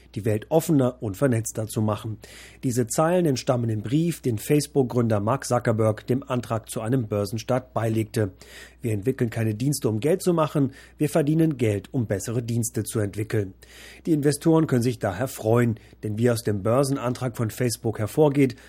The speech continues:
wächst das Unternehmen nicht nur rasant, sondern es verdient auch mehr Geld als angenommen, für alle mit Werbeeinnahmen. Im vergangenen Jahr blieb unterm Strich rund eine Milliarde Dollar übrig.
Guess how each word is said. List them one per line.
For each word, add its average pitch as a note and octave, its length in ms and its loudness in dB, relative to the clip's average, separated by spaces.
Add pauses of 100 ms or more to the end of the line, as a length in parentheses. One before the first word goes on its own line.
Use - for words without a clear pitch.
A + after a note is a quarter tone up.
(140)
wächst D3 320 0
das D3+ 140 -4
Unternehmen C3 560 2
nicht B2 240 -2
nur A2 160 0
rasant, B2 460 0 (180)
sondern D3+ 440 2 (140)
es C#3 140 -4
verdient C#3+ 400 2
auch G2 180 -6
mehr B2 240 4
Geld G#2+ 340 -4
als C#3+ 300 -4
angenommen, A2 600 0 (300)
für - 320 -6
alle G#2+ 180 0
mit A2 260 -4
Werbeeinnahmen. G#2+ 840 -2 (320)
Im A#2 80 -8
vergangenen A2+ 460 0
Jahr C3+ 300 0
blieb A#2 220 -4
unterm A2 260 -4
Strich D3+ 460 -2
rund G#2+ 220 -8
eine C3 240 -2
Milliarde G#2+ 500 0
Dollar A#2 380 2
übrig. A2+ 520 0